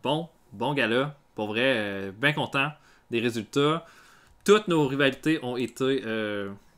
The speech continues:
Oh, Kijimuto. Mais on va pas, on va pas se payer Kijimuto, là. Là, ça va faire des dépenses.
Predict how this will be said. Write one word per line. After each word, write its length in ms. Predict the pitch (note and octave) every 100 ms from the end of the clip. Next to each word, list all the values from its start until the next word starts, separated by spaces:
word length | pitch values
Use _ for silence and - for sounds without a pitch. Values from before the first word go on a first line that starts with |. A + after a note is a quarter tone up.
| - _ - - _ - - _ _ _ _ _ _ _ _ _ _ _ _ _ _ _ - _ _ -
Oh, 340 | D3+ G3 G3+ C#3
Kijimuto. 1080 | - D#3+ C#3+ B2+ C#3 - F3 A2 F#2 E2+ F2 - _ _ _ _ _ - - - - - _ _
Mais 60 | A2
on 60 | G#2
va 100 | G2+
pas, 140 | B2+
on 160 | G#2+ A2+
va 80 |
pas 100 | A2
se 80 | A2
payer 200 | - F#2
Kijimuto, 600 | - F#2+ F#2 F2+ - -
là. 100 | - - G1+ -
Là, 60 | -
ça 160 | -
va 80 | G2
faire 180 | F#2+ G#2+
des 80 | G2
dépenses. 640 | F#2+ G#2+ A#2 C3+ C3+ -